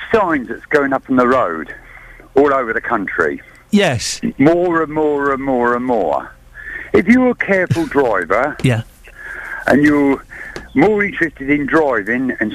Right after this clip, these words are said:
Speaker 1: safety for your passengers and safety for anyone else,
Speaker 2: Yes.
Speaker 1: these signs don't apply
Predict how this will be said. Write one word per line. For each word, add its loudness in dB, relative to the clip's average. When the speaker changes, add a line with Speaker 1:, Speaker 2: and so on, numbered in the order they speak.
Speaker 1:
safety 0
for 0
your 4
passengers 0
and 0
safety 0
for 2
anyone 0
else, -2
Speaker 2:
Yes. 2
Speaker 1:
these 6
signs 2
don't 0
apply 0